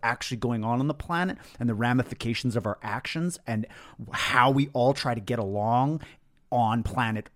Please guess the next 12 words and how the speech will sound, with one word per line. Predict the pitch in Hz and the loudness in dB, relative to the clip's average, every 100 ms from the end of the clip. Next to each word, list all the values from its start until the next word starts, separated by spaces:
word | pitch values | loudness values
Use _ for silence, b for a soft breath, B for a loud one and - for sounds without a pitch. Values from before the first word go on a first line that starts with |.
| - | -6
Earth | 107 165 - - | -4 -4 -6 -6
and | 117 | -4
how | 104 107 98 B - | 0 0 0 B 0
we | 127 | 2
have | 120 | 2
experienced | 110 - - 110 113 135 - - b | -2 -6 -4 -2 0 0 -4 -14 b
the | - 113 | -4 0
longest | 107 117 120 - | 0 0 0 -2
period | - 113 110 | -4 -2 -2
of | 101 - - _ _ _ - | -4 -8 -20 _ _ _ -18
global | - 117 117 110 117 | -4 2 2 2 -2
peace | - 120 143 - | -4 -6 -8 -10